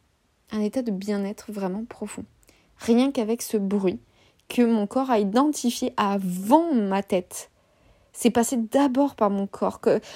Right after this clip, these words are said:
intuitivement, c'est mon corps qui a reçu d'abord et ensuite j'ai analysé.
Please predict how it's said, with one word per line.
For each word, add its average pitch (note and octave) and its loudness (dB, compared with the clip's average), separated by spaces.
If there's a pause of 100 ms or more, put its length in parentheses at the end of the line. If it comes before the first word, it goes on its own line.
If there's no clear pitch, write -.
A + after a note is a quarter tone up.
(160)
intuitivement, C4+ 2
c'est B3+ -2
mon A3 2
corps A#3+ -6
qui - 0
a G#3+ 2
reçu C4 0
d'abord G3+ 2
et - -6
ensuite C#4 4
j'ai A#3 6
analysé. G3+ 2